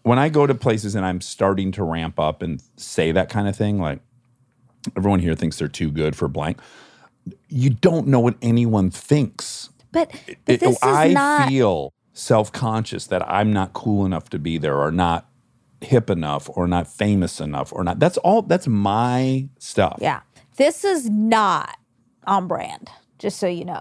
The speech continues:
Speaker 2: Your whole thing is class warfare, is people being above other people, thinking they're better than other people.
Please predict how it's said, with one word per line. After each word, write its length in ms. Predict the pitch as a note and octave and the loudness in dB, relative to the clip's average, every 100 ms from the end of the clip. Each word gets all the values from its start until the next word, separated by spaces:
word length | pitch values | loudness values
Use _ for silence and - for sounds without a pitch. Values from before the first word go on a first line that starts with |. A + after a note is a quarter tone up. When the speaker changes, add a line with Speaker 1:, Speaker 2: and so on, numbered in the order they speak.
| - | -12
Speaker 2:
Your 300 | G3 B3 C#4 | 0 2 2
whole 340 | C4 C4+ D#4 D4+ | 2 2 4 2
thing 240 | D#4+ D4+ | -2 -2
is 120 | A#3+ | -2
class 380 | - G3+ F#3 - | -2 0 0 0
warfare, 920 | C#4 D#4 D4+ - C4+ B3 A3+ A3+ G#3 | 2 4 2 0 0 2 2 2 0
is 280 | E3+ E3 E3 - - _ | 0 -4 -6 -14 -20 _
people 880 | - A#3+ - G#3+ G#3+ G3+ G3+ G3 F3 | -4 -4 0 2 4 6 6 4 2
being 260 | F#3+ G3+ G3+ | 0 0 0
above 360 | F#3+ D4 D4+ C#4+ | 2 4 4 4
other 260 | C4+ B3+ | 4 2
people, 360 | A#3 B3 A3 G3 | 0 -4 -2 -2
thinking 320 | C4 G#3 G3+ | -2 -2 0
they're 100 | F#3+ | 0
better 320 | G#3 D#4 D4+ | 4 4 4
than 120 | C#4+ C4 | 4 2
other 220 | A#3+ A#3 | 2 0
people. 560 | A3 A#3 - A3 G#3+ | 0 -4 0 2 2